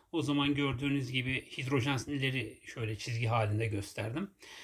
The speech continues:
E, iki, dört, altı, yedi, sekiz tane hidrojen var. Beş tane karbon var.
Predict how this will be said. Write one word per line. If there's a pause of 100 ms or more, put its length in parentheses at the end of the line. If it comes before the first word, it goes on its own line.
(280)
E,
iki,
dört,
altı,
yedi,
sekiz
tane
hidrojen
var.
Beş
tane
karbon
var.